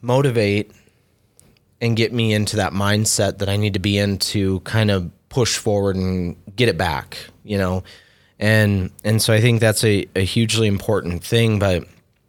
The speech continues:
but I think if we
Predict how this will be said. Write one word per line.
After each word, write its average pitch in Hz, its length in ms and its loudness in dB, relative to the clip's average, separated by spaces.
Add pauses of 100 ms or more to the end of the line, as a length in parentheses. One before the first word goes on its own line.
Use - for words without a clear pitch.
(300)
but 110 440 2 (460)
I 113 80 0
think 131 280 2
if 113 140 -2
we 107 460 2